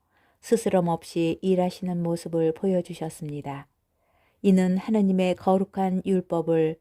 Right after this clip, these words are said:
업신여긴다는 오해를 살 수 있는 행동이었습니다. 예수님께서는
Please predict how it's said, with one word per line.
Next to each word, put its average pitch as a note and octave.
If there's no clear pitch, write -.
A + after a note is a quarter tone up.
업신여긴다는 E3+
오해를 F3+
살 G3+
수 -
있는 F3+
행동이었습니다. F3+
예수님께서는 E3